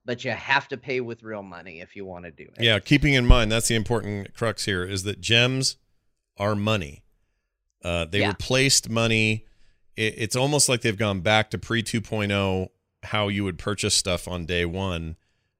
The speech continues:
Speaker 2: It's just that now it's disguised as gems that you purchase with money instead of just straight up money.
Speaker 1: Yeah.
Speaker 2: Yeah.
Speaker 1: And, uh, look, I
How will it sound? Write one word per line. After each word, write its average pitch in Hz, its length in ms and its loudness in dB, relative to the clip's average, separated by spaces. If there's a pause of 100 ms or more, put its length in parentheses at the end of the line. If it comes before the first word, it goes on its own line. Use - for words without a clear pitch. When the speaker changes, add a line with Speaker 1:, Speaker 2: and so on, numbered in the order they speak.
(100)
Speaker 2:
It's - 180 -2
just - 220 0
that 104 120 -2
now 104 260 0
it's - 160 -2
disguised 87 640 0
as 78 200 -6
gems 127 420 2
that 98 120 -6
you 95 80 -8
purchase 85 420 -8
with 78 160 -12
money 85 240 -4
instead 85 360 0
of 76 100 -8
just 82 240 -2
straight 82 300 -4
up 76 160 -6 (100)
money. 71 420 -14 (920)
Speaker 1:
Yeah. 247 100 0
Speaker 2:
Yeah. 170 500 2
Speaker 1:
And, 190 300 -2 (160)
uh, - 220 -18
look, 240 340 4 (120)
I 277 320 -2